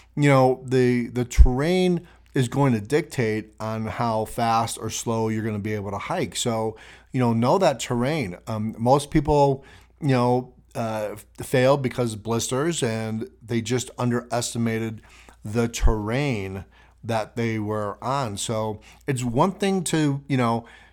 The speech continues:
you know, you, okay, this trail is difficult or this trail is moderate. Okay, great. What are the weather conditions? Great. You know,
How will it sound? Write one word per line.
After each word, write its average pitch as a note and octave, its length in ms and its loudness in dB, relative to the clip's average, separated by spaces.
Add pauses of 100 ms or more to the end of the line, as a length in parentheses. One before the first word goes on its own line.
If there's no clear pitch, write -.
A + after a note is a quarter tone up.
you A#2 60 -2
know, G#2+ 140 0
you, A2 260 -4 (200)
okay, A2 240 -4
this G2+ 180 -6
trail A2 240 -4
is G2+ 80 -10
difficult D3 560 0
or A2 100 -6
this G#2+ 120 -10
trail G2+ 220 -6
is F#2 80 -10
moderate. B2+ 640 0
Okay, G#2 200 -8
great. B2+ 320 0
What A2 140 -4
are G#2+ 80 -4
the G#2 60 -6
weather B2 280 -2
conditions? A#2+ 480 -2
Great. B2 420 0 (460)
You A2+ 140 -4
know, A2 140 -4